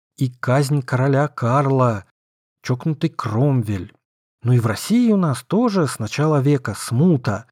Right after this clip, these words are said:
но и после её окончания очередная война с Польшей,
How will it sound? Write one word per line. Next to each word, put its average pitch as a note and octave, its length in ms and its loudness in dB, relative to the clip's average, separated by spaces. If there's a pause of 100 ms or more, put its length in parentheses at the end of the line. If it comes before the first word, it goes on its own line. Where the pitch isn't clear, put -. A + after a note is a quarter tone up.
(140)
но C3+ 100 2
и B2+ 60 4
после A3+ 460 0
её G3+ 200 2
окончания E3 880 -2 (340)
очередная C3 640 0
война A2+ 400 -2
с - 120 -12
Польшей, E3+ 640 -2